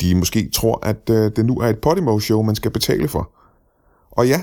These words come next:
der er et Podimo-show, man skal betale for. Men der er stadigvæk det gode gamle Brian Mørk Show, som ligger gratis alle de andre steder, hvor du lytter til podcasts.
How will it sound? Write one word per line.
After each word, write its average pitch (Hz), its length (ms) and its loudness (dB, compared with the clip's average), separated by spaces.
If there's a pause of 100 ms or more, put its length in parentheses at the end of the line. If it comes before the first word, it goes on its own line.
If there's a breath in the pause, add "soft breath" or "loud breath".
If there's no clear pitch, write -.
der 143 140 2
er 127 200 2
et 170 180 -2
Podimo-show, 117 680 0
man 98 160 0
skal 95 180 -2
betale 95 320 -2
for. 92 280 -2 (680)
Men 113 200 2
der 123 60 4
er 135 120 2
stadigvæk 196 520 0 (100)
det 190 100 -4
gode 135 200 2
gamle 104 280 0
Brian 160 260 0
Mørk 165 180 0
Show, 127 320 0 (140)
som 113 160 0
ligger 101 180 2
gratis 85 540 -2 (280)
alle 180 160 2
de 180 100 0
andre 165 160 -2
steder, 92 180 2
hvor 82 80 -2
du 82 80 -4
lytter 82 140 -2
til 87 100 -4
podcasts. - 600 -6